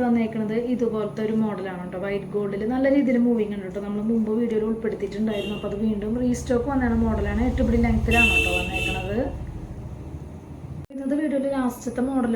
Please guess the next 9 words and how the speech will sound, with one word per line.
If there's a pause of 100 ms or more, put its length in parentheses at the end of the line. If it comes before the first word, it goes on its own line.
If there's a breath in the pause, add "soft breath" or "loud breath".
വരുന്നത് (220)
ബോക്സ്
ചെയിൻ, (140)
ഇതുപോലത്തെ
വൈറ്റ്
ഗോൾഡ്
മോഡലാണ്
ട്ടോ
വന്നേക്കുന്നത്.